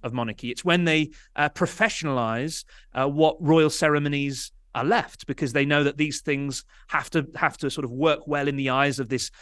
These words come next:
middle-class electorate. Um, and it's also when they put on, on public view, uh, royal family domesticity in new ways. So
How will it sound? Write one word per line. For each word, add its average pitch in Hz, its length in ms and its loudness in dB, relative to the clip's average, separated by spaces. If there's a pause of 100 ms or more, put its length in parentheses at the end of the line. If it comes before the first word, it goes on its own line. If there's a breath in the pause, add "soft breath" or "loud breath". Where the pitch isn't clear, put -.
(140 soft breath)
middle-class 139 840 2 (240)
electorate. 139 720 -2 (460 loud breath)
Um, 139 420 0 (640)
and 185 540 2 (100)
it's 165 200 0
also 196 400 8
when 143 180 0
they 147 100 0
put 175 380 -4 (100)
on, 135 460 -2 (300)
on 131 140 -2
public 131 420 -2
view, 143 560 0 (340 soft breath)
uh, 139 340 0
royal 165 320 6
family 170 680 0 (380)
domesticity 180 600 -2
in 117 80 -4
new 107 180 -6
ways. 107 280 -10
So 143 280 4